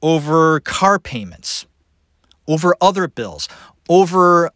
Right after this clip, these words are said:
uh, their homeowners association, over a year <laughs> doing that? That's balls. Straight up. Shannon looked at that bill every month, the homeowner's bill,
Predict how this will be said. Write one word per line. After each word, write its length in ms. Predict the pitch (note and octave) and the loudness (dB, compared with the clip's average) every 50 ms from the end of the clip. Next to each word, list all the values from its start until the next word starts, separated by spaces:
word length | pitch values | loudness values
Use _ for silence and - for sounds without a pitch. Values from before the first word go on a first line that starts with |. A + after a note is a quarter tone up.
| _ - | _ -4
uh, 400 | C3+ D3 C#3+ C#3+ C#3+ C#3+ C#3 C#3 | -2 0 2 2 2 0 0 -2
their 320 | B2+ A#2 D3 C#3+ C#3+ C#3 | -4 -4 -4 -4 -4 -4
homeowners 720 | C#3 - - F#3+ G3+ G3 E3+ D3 C3+ B2+ A2+ G2+ G2+ - - | -6 -4 -2 0 0 0 0 -2 -4 -6 -8 -10 -10 -10 -8
association, 800 | B2+ - - C3 A#2+ - - B2 A#2+ A2+ A2 - - G#2 F2+ E2+ - | -6 -6 -6 -6 -6 -6 -8 -8 -10 -10 -10 -12 -12 -14 -14 -6 -2
over 240 | D#3 F3+ F3 D#3 D3 | 0 2 2 2 0
a 40 | B2 | -2
year 500 | C3 E3 B3 C4 G#3+ D3+ - - - _ _ _ _ | -2 0 0 2 2 0 -2 -6 -20 _ _ _ _
<laughs> 140 | _ _ - | _ _ -4
doing 280 | - B3 B3+ - - | 0 2 2 2 4
that? 340 | F3 A3 G3+ D3+ A2+ G#2 - _ _ _ _ _ _ | 2 2 2 2 -2 -4 -12 _ _ _ _ _ _
That's 160 | - G3+ B3 - | 0 0 0 0
balls. 720 | _ - E3 F3 D#3+ B2+ G#2 E2+ E2 - - - - _ _ _ _ _ _ _ _ _ _ _ _ _ _ _ _ _ _ _ _ _ _ _ _ _ _ _ _ _ _ _ _ _ _ _ _ _ _ _ _ | _ 2 2 2 2 0 -4 -8 -10 -10 -10 -12 -12 _ _ _ _ _ _ _ _ _ _ _ _ _ _ _ _ _ _ _ _ _ _ _ _ _ _ _ _ _ _ _ _ _ _ _ _ _ _ _ _
Straight 400 | - - - - - G#3+ G3+ F3 | -8 -8 -4 0 2 2 4 4
up. 240 | E3+ D3 G#2+ - _ _ _ _ _ _ _ _ _ _ _ _ _ _ _ _ _ _ _ _ _ _ _ _ _ _ _ _ _ _ _ _ _ _ _ _ | 2 0 0 -4 _ _ _ _ _ _ _ _ _ _ _ _ _ _ _ _ _ _ _ _ _ _ _ _ _ _ _ _ _ _ _ _ _ _ _ _
Shannon 520 | - - - - - G#3 G#3 A3+ B3 B3+ G#3+ | -6 -4 -2 0 0 0 0 2 0 0 0
looked 240 | F3 F#3 F3+ - | 2 0 0 0
at 100 | A3 F#3+ | 0 0
that 200 | - G#3 G3+ F3+ | 2 2 2 2
bill 280 | - G#3 G#3 G#3+ G#3+ G#3 - | 2 0 2 0 0 -2 -2
every 200 | G#3 G3 G#3+ G#3 | -2 -2 0 0
month, 400 | G#3 G#3+ G#3+ G#3+ G3+ - - - | 0 0 0 -2 -4 -10 -8 -4
the 100 | - D#3 | -4 -2
homeowner's 500 | D3 E3 F#3 F#3+ G3 G#3 G#3 G#3 G#3 G3 | 0 0 0 0 0 0 -2 -2 -4 -4
bill, 240 | - - G3+ F#3+ | -4 -4 -4 -4